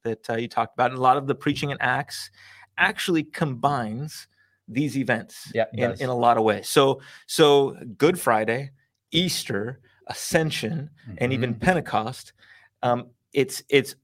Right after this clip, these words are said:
Speaker 1: sometimes talked about as one thing.
Speaker 2: Yeah.
Speaker 1: And sometimes it's even mentioned as the cross.
Speaker 2: Mm-hmm.
Speaker 1: Um, so, which sounds like Good Friday, but they, they in-, imbue some meaning into that that is so much more.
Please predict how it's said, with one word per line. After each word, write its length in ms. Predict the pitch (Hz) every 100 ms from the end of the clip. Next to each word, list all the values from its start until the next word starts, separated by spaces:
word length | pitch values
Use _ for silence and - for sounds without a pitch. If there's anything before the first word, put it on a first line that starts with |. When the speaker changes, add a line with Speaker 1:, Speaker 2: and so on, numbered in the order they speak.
| _ -
Speaker 1:
sometimes 460 | - 247 269 220
talked 220 | - 175 -
about 160 | 131
as 100 | 123
one 640 | 110 120 131 139 147 151 131 - _ -
thing. 300 | 151 101 95 -
Speaker 2:
Yeah. 220 | 98 92 85 _
Speaker 1:
And 160 | 151 156
sometimes 640 | - 294 349 - 135 131
it's 160 | 120 117
even 240 | 151 135
mentioned 280 | 139 180 139
as 140 | 127 104
the 100 | -
cross. 640 | - - - - - - _
Speaker 2:
Mm-hmm. 280 | 139 120 202 240 -
Speaker 1:
Um, 200 | 131 131
so, 340 | 127 160 139 143 _ -
which 340 | 151 143 - -
sounds 320 | - 208 269
like 140 | 220 143
Good 160 | 165
Friday, 560 | - - 247 98 - 180 _ _ _ _ _ _ 156
but 240 | 180 180 -
they, 260 | 139 160 147 -
they 540 | 139 156 156 151 147 - _ -
in-, 420 | - 143 123 110
imbue 440 | - 143 139 139 156
some 340 | 151 110 113
meaning 380 | 151 175 147 117
into 240 | 123 110
that 400 | 104 107 - -
that 180 | - 117
is 340 | 127 123 113 -
so 220 | - 143
much 180 | 123 -
more. 500 | 117 117 104 98